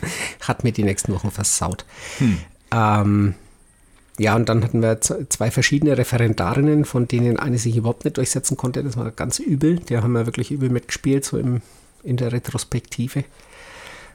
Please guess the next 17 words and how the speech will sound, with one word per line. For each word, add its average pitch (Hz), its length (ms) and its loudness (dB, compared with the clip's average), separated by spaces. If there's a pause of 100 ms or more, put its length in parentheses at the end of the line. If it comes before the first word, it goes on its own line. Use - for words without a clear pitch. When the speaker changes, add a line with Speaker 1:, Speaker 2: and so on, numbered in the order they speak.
(220)
Speaker 1:
Und, 113 880 0 (220)
und 113 240 -2
dann 110 180 2
hatten 120 180 0
wir 113 80 2
einen, 117 260 2
dem 113 340 2
irgendwie 117 300 0
alles 113 200 -2
egal 110 320 -4
war. 190 240 2 (720)
Und 113 280 -6
dann 113 200 0
kam 107 320 -2
wieder 104 200 -4
Magister 104 460 -2
Hiems, 107 600 -2